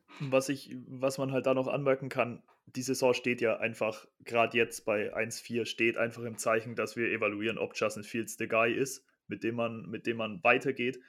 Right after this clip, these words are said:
Und gerade ein Coaching-Staff-Change jetzt mitten in der Saison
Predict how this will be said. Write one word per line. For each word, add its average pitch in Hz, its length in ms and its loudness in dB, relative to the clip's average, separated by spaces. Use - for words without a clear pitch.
Und 120 340 -6
gerade 123 520 4
ein 120 180 -6
Coaching-Staff-Change 113 1400 -2
jetzt 113 260 -2
mitten 120 220 -4
in 107 80 -4
der 104 100 0
Saison 110 460 -2